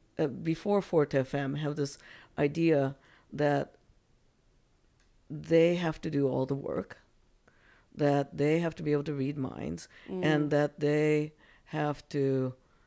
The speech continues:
Speaker 1: jump through the hoops of all the wish lists of their partner. They're looking at only the superficial, say, fifty-seven different things that their partner wants to do.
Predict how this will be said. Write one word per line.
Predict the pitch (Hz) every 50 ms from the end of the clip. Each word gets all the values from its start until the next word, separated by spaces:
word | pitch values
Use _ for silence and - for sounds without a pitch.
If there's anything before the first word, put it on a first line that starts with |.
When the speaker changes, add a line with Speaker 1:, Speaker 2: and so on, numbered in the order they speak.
| _ -
Speaker 1:
jump | 165 - 175 180 196 196 -
through | - 190 185 170
the | 160 156
hoops | 151 156 - 165 156 156 156 - - 151
of | 139 147 - - _
all | - 160 156 156 156 156 151
the | 147 143 135 131
wish | 139 151 160 160 - -
lists | 151 - - 139 135 - - - -
of | - 135 123
their | 123 127 131
partner. | 131 - 185 190 196 - - - - - _ _ _ _ _ _ _ _ _ _ _ _ _ _ _ _ _ _ _ _ _ _ _ _ _ _ _ _ -
They're | 165 156
looking | 151 165 185 - - 202 190
at | 180 - - - -
only | 170 185 208 208 190 175
the | 165 156
superficial, | - - 170 165 - 160 147 - 165 156 147 - 151 143 135 - - - - -
say, | - - 160
fifty-seven | 151 - - 254 233 - - - 165 151 - 185 190 185 190 185 175 156
different | 165 165 165 - 165 160 156
things | - 156 151 151 147 151 - - - - - - -
that | - 147 139 -
their | 139 139
partner | 139 - 151 151 151 - 147 143
wants | 139 135 135 135 - -
to | 127 120
do. | 127 123 - -